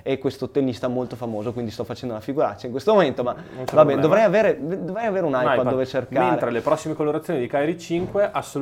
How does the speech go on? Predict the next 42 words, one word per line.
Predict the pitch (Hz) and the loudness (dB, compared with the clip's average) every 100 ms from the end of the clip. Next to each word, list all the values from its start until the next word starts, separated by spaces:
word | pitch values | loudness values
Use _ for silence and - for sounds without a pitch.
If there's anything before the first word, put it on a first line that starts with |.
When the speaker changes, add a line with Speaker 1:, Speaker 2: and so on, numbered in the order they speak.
| 139 165 147 | 4 4 4
Speaker 1:
Ce | 135 | 0
ne | |
so-, | 120 | 0
Speaker 2:
ne | |
arriva | 120 127 135 | 0 2 0
una | 143 113 104 - - | 0 -2 -4 -10 -10
in | 120 | -4
lancio | 127 151 156 | 2 4 6
Speaker 1:
una | 143 | 6
bomba | 160 160 147 | 6 6 6
Speaker 2:
lunedì. | 139 160 | 6 6
Speaker 1:
totale | 170 - 143 131 139 175 | 4 6 4 6 4 4
in | 156 160 | 4 4
lancio | 160 147 147 | 4 2 4
lunedì, | 147 185 175 165 180 | 4 6 6 4 4
che | 160 | 2
è | |
quella | - 143 | 4 4
della | 156 135 | 4 4
collezione | - 143 151 - 135 139 139 | 2 0 0 -2 -2 -2 -2
B | 127 143 143 139 | 2 4 4 2
H | - 120 | -2 -2
M. | 120 | 0
Perché | 180 175 214 | 0 2 2
dico | 196 180 | 4 4
bomba | 156 175 180 | 4 4 4
totale? | 180 175 190 208 | 2 4 6 6
Non | 175 185 208 | 4 2 2
perché | 175 151 | 2 4
io | 147 | 4
l'abbia | 143 135 127 | 4 4 2
già | 135 | 0
vista, | 117 120 110 143 | 0 -4 -4 -4
nessuno | 127 - 190 | -4 -2 0
di | 151 | 0
noi | 123 | 0
l'ha | 117 | -2
vista, | 113 113 - | -4 -6 -4
neanche | 127 127 143 139 | -4 -4 -4 -4
nessuno | 135 123 165 131 | -4 -4 -4 0
di | 139 | 0
voi. | 127 120 113 135 | 2 0 0 -2